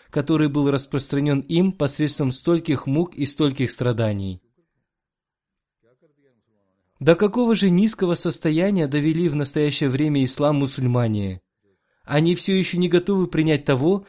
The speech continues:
кто пришёл ради возрождения религии. Ещё в одном месте Хазрат Обетованный Мессия, мир ему, написал: В написанном мной я полностью раскрыл способ того,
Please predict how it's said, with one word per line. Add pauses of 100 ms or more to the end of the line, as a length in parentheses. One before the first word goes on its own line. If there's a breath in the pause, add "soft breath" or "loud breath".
(160 loud breath)
кто
пришёл
ради
возрождения
религии. (2250)
Ещё
в
одном
месте
Хазрат
Обетованный
Мессия,
мир
ему,
написал: (1800)
В
написанном
мной
я
полностью
раскрыл
способ
того,